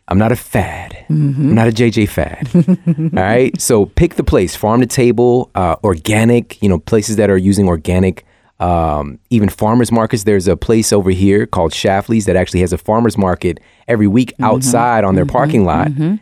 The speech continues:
Speaker 1: you know, so, and they source a lot of their food from those farmers markets. Also, you could check out if they've got gluten-free menus, things like that. So choose a place like that.
Speaker 2: Yeah.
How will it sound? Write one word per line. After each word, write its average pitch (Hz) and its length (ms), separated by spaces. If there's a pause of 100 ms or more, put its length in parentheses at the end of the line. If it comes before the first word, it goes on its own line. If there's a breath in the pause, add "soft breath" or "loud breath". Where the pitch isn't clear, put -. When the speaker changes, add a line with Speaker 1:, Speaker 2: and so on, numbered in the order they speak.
Speaker 1:
you 92 140
know, 90 140
so, 98 220
and 95 100
they 101 160
source - 480 (200)
a 90 80
lot 90 140
of 87 60
their 87 100
food 110 240
from 95 180
those 90 240
farmers 120 380
markets. - 480 (460 soft breath)
Also, 117 300
you 117 80
could 98 140
check 110 220
out 101 120
if 87 80
they've 87 140
got 80 240
gluten-free 104 520
menus, 113 560
things 127 160
like 117 160
that. 95 180
So 92 220 (180 soft breath)
choose 175 200
a 185 60
place 123 280
like - 180
that. - 320
Speaker 2:
Yeah. 123 240